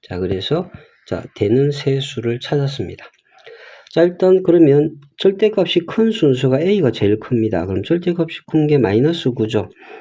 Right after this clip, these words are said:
자, 그래서 우리는 A가 마이너스 구라는 사실을 알고, 그 다음 절대값이 큰 게 마이너스 이죠.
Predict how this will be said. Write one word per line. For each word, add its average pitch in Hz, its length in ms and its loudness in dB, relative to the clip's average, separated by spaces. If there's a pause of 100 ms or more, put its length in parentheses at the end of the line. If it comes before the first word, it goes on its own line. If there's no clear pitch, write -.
(120)
자, 95 140 -2
그래서 117 320 0
우리는 123 420 0
A가 143 560 0
마이너스 107 560 -2
구라는 127 400 0
사실을 90 540 -6
알고, 85 380 -6
그 143 100 0
다음 165 180 2
절대값이 123 600 -2
큰 113 160 -2
게 107 100 0
마이너스 98 560 -2
이죠. 92 300 -2